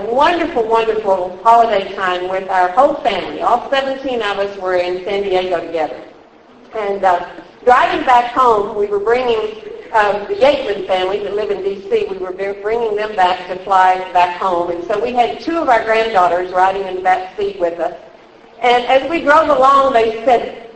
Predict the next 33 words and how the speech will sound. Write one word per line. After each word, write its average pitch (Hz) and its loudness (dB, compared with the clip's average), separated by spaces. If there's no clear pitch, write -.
"No, 415 6
no, 240 0
we 392 6
want 392 4
you 349 -2
guys 294 2
to 269 -8
tell 349 2
us 349 4
about 254 0
your 302 -6
story." 370 -2
And 269 -4
we 285 -4
said, 285 -10
"What? 339 2
Which 392 -4
story?" - 0
"Well, 415 0
when 427 4
you 494 6
started 339 2
dating 269 2
and 165 -6
all 262 4
of 220 0
that." 175 -2
So 311 6
it 320 0
was 269 -2
so 349 4
much 247 0
fun 180 0